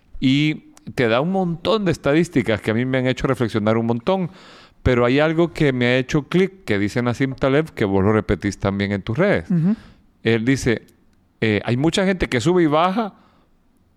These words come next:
Speaker 1: by, completely by randomness,
Speaker 2: Yeah.
Speaker 1: ¿verdad?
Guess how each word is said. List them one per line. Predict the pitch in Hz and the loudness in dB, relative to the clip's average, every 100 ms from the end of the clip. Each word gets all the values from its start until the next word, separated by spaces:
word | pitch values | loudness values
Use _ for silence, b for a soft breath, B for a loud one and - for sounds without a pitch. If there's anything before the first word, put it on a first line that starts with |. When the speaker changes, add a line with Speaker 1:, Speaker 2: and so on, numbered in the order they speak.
| _ | _
Speaker 1:
by, | - 117 127 123 127 - _ _ _ _ | -12 -2 0 0 -2 -8 _ _ _ _
completely | - 131 110 185 240 226 220 | -8 -8 -6 0 0 2 0
by | 190 170 | 2 0
randomness, | 160 160 147 117 92 80 - - | 2 0 0 -2 -2 -6 -10 -8
Speaker 2:
Yeah. | 170 214 | -4 0
Speaker 1:
¿verdad? | 101 98 98 | 0 0 -2